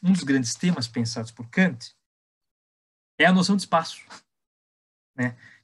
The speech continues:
Kant, é, entra em debate, quando Kant tá desenvolvendo a sua estética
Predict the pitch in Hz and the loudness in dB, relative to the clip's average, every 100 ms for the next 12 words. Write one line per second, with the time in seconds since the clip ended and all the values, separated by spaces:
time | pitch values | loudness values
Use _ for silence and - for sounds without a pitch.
0 | _ - 220 220 - 170 - 127 120 113 | _ 4 6 4 0 -4 0 2 2 0
1 | 110 110 120 - _ 185 214 196 147 131 | -4 -8 -16 -20 _ 4 4 4 0 0
2 | 135 127 113 143 170 - - 190 180 190 | 0 0 0 2 2 0 -2 0 2 0
3 | 180 143 127 123 127 139 135 123 127 117 | 0 -2 -2 -4 -10 -4 -2 -2 -4 -6
4 | - - 127 147 - - | -8 -6 -2 -2 -4 -20